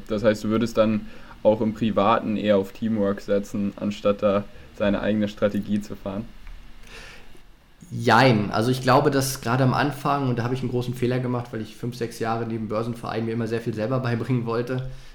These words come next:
Speaker 2: dass es am Anfang wichtig ist, ein Team zu haben, mit Leuten zu sprechen. Deswegen habe ich in meiner Ausbildung ja auch diese Community mit über achthundert Mitgliedern, die ja auch sehr stark miteinander agieren. Deswegen unterstütze ich auch den Börsenverein, wo ich kann, weil ich das toll finde, wenn sich junge Menschen auch zu dem Thema unterhalten. Und bei den Analysen,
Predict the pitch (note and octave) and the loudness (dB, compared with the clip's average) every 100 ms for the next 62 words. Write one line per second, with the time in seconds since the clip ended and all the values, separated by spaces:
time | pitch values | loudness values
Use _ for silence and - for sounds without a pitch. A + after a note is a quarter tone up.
0 | - A2+ A#2+ B2 B2 A2+ C3 C3 B2 C#3 | -6 -6 -2 -2 0 0 0 0 0 -2
1 | - D3+ C3+ C3+ C3+ - C#3+ C3+ A#2+ A#2+ | -8 -8 -8 -8 -8 -6 -8 -6 -6 -2
2 | C#3 D#3+ C3 C3 B2 C3 B2+ B2 - C3+ | -2 -2 -4 -2 -4 -4 -8 -10 -8 -6
3 | D3+ B2+ - A#2+ A2+ A#2 A#2 A2+ G#2+ G2 | -4 -6 -6 -6 -4 -6 -6 -6 -6 -8
4 | - B2 A2+ A2 A2+ A2 A2+ C#3 F3+ F3 | -8 -8 -6 -6 -8 -8 -4 -2 -2 -4
5 | C#3+ C3 C3 A#2+ B2 - A#2+ A#2 C3+ C#3+ | -6 -6 -6 -6 -8 -8 -8 -8 -10 -6
6 | C3+ C3 C3 - - - - A#2 F#2+ A2+ | -4 -2 -4 -8 -18 -18 -6 -2 0 -2
7 | A#2+ A#2 - A2+ B2 B2+ A#2+ A#2 A#2 F#2+ | -4 -4 -6 -6 -6 -4 -2 -2 -4 -6
8 | G#2 B2 D3 C3 A#2+ A#2 A2+ A2+ - C3 | -6 -2 -2 -2 -4 -4 -4 -6 -4 -6
9 | C3+ G#2+ G#2+ A2 A#2 C3 C3 B2+ A2+ A#2+ | -6 -8 -6 -4 -4 -2 -4 -6 -6 -6
10 | A#2+ A#2 A#2+ A#2+ A2 - A#2 - C3 C3 | -6 -6 -6 -6 -6 -8 -12 -6 -6 -4
11 | C3 B2 A#2+ - - - - A#2+ B2 B2+ | -4 -4 -8 -16 -20 -14 -2 0 0 0
12 | B2 A#2 B2 C3 B2 A2 A2+ A#2 A#2 A2+ | 2 2 0 -2 -2 -4 -4 -6 -6 -6
13 | B2+ A#2 A#2 A#2 A2 A#2 G#2+ F2+ B2+ D#3 | -6 -2 -2 -2 -4 -6 -6 -4 -4 -4
14 | A#2+ A#2 A#2+ B2 A#2+ A#2 A2+ D3+ D#3+ D3+ | -6 -4 -2 -2 -2 -4 -2 -4 -4 -6